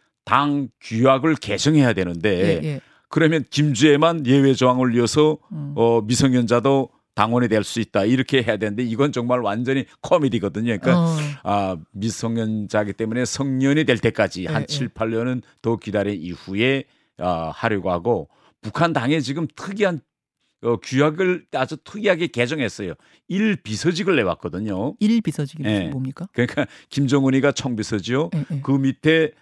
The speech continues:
Speaker 1: 어, 총비서와 일반 당 중앙위원회 비서들 사이에 일 비서가 있다고 당 규약에 있는데
Speaker 2: 제일 비서.
Speaker 1: 예,
Speaker 2: 음, 제일.
Speaker 1: 제일 비서.
Speaker 2: 일, 예.
Speaker 1: 그런데 이 년이 되도록 그 자리를 공석으로 내놓고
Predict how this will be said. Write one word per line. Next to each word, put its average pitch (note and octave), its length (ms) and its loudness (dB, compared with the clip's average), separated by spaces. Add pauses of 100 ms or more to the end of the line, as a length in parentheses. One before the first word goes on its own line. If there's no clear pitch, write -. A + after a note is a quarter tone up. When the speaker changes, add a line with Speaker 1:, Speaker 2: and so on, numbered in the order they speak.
(380)
Speaker 1:
어, G#2+ 500 2 (380)
총비서와 C#3+ 840 2
일반 C#3 760 2 (460)
당 C3 340 2
중앙위원회 C3+ 540 2
비서들 B2+ 500 -2
사이에 B2+ 360 2
일 F3+ 420 -2
비서가 D3 380 0
있다고 C#3 580 2 (180)
당 A#2+ 340 -2
규약에 B2 280 2 (100)
있는데 C#3+ 640 0
Speaker 2:
제일 A3 320 4
비서. D3 320 -2
Speaker 1:
예, A#2 180 0
Speaker 2:
음, E3+ 180 0
제일. D3+ 200 -10
Speaker 1:
제일 B2 320 2
비서. G2 260 -6
Speaker 2:
일, G#2+ 200 0 (120)
예. D3+ 240 -2
Speaker 1:
그런데 D3+ 560 0 (140)
이 E3+ 180 -2
년이 A#3 260 0
되도록 D3+ 380 0
그 A#2+ 140 -6
자리를 B2 260 0
공석으로 B2+ 540 -6
내놓고 G2+ 260 -8